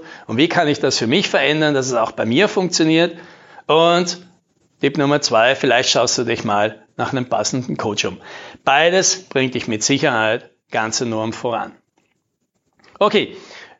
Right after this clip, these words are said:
beim nächsten Mal, ja, heute hat man ja eher sowas, so Mindset-mäßig, jetzt, nächstes Mal gibt's wieder was ganz Handfestes.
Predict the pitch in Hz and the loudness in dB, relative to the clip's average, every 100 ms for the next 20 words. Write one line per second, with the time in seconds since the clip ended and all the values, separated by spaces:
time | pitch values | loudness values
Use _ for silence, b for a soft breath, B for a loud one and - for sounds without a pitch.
0 | B _ _ - 160 202 220 208 208 190 | B _ _ 0 2 4 2 2 2 2
1 | 196 254 294 - 175 110 95 131 208 262 | 4 2 2 0 0 0 0 2 2 0
2 | B B B B - 135 208 160 127 160 | B B B B -4 -2 -2 0 0 4
3 | 165 165 175 180 180 175 190 190 170 180 | 4 4 2 4 6 6 4 2 2 4
4 | 180 - - 147 160 160 165 120 156 208 | 4 0 -2 0 2 2 0 0 0 0
5 | - 196 202 - - - _ _ _ _ | 2 2 2 -2 -6 -8 _ _ _ _
6 | - 143 170 190 185 147 185 - - - | -4 -2 2 0 2 0 0 -2 -6 -10
7 | 139 170 202 196 175 160 175 156 160 151 | -2 0 0 0 2 2 2 0 0 0
8 | 147 135 127 - 123 107 - - - | 0 0 -2 0 -4 -4 -6 -6 -6